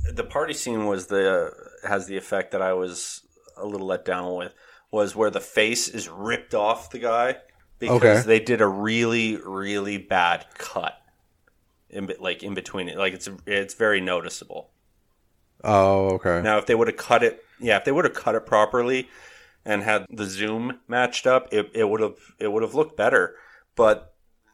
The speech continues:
Speaker 1: for some reason, uh, the editor just did a, a lackluster job on the cut for that scene. Like, it was a very
Speaker 2: Yeah.
Speaker 1: noticeable cut, like, quick cut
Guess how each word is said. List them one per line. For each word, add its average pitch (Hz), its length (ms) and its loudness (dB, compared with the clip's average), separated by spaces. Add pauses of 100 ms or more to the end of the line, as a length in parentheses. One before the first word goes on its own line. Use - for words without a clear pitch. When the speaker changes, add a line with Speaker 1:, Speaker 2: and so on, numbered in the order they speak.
Speaker 1:
for - 200 -6
some 123 380 0
reason, 110 600 -2 (440)
uh, 101 380 -6 (160)
the 101 160 -8
editor 98 300 -4
just 90 180 -16
did 87 260 -10 (120)
a, 113 60 -8
a - 20 -6
lackluster 104 680 -2
job 90 440 -2
on 87 100 -8
the 90 60 -12
cut 87 540 -8
for 95 160 -10
that 87 220 -8
scene. - 380 -14 (580)
Like, 107 140 -8
it 101 40 -2
was 98 180 -4
a 95 40 -12
very 98 220 0
Speaker 2:
Yeah. 101 140 2
Speaker 1:
noticeable 95 320 2
cut, - 420 -18
like, 90 220 -10 (560)
quick - 320 -6
cut - 460 -4